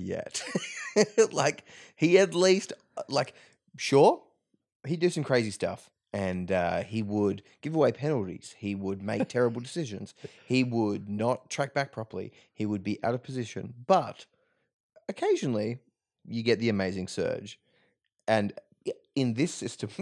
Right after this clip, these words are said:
Speaker 1: <laughs> maybe he probably would have been really good. <laughs> Like
Speaker 2: Yeah, I kind of feel like if he's, even though now we're talking, like, you know, criticizing Emerson for these defensive mistakes, which we don't know if Serge would have necessarily done better with.
Speaker 1: Mm.
Speaker 2: Overall,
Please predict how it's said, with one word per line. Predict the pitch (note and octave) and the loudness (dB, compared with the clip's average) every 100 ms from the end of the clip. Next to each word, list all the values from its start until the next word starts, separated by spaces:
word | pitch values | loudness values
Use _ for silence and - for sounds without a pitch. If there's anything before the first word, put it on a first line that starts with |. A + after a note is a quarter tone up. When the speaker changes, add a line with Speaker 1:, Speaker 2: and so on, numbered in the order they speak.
| F#3 | -6
Speaker 1:
<laughs> | E3 C#3+ - | -6 -8 2
maybe | F#3 E4 A3 D3 | 2 4 2 0
he | C3 | 0
probably | D3+ E3 D#3+ | -2 -4 -2
would | C#3+ D#3+ | -4 -6
have | B2+ | -8
been | - | -8
really | - | -8
good. | D#3+ - - - | -4 -4 -4 -8
<laughs> | |
Like | - - - | 0 0 0
Speaker 2:
Yeah, | E3+ G#3+ D#3+ | 0 2 2
I | - E3 | 0 0
kind | - G#3 | 2 2
of | A3+ | 2
feel | A3 A#3+ | 0 0
like | D#3 C3 A2+ _ _ _ _ _ _ | 2 2 0 _ _ _ _ _ _
if | - - | -10 -6
he's, | D#3 D#3+ C3 E3 | -4 -2 -4 0
even | E3+ | 2
though | F#3+ | 4
now | F#3 E3+ E3 | 4 4 4
we're | D#3+ | 4
talking, | D3+ D#3 C#3 C#3+ | 2 0 -4 -4
like, | C3 B2 C3+ | -2 -2 -4
you | A#2+ | -8
know, | |
criticizing | A#2 C3 C3+ A#2+ B2 | -6 -6 -4 -4 -4
Emerson | A#2+ A#2 A#2+ | -8 -8 -10
for | G#2+ | -10
these | A2+ G2+ | -8 -8
defensive | A#2 - A#2+ A#2+ C#3 | -10 -8 -8 -6 -8
mistakes, | B2 A#2 B2+ C3 C#3+ - | -8 -8 -2 -2 -4 -12
which | A2+ - _ _ _ _ _ | -12 -12 _ _ _ _ _
we | - A#2+ | -14 -10
don't | A#2 A2+ | -8 -8
know | A2 | -10
if | |
Serge | - A#2+ G#2 | -8 -8 -8
would | A2 | -10
have | G#2+ | -10
necessarily | A2 - G#2+ G2+ | -10 -10 -10 -8
done | A2+ G2+ | -10 -8
better | A#2+ A2 | -8 -6
with. | A#2 D#3 - | -4 -4 -4
Speaker 1:
Mm. | A2+ A2 - | -4 -4 2
Speaker 2:
Overall, | F3+ G3 D3 C#3+ C#3+ C#3+ G2+ B2+ | 6 8 8 8 8 6 4 -4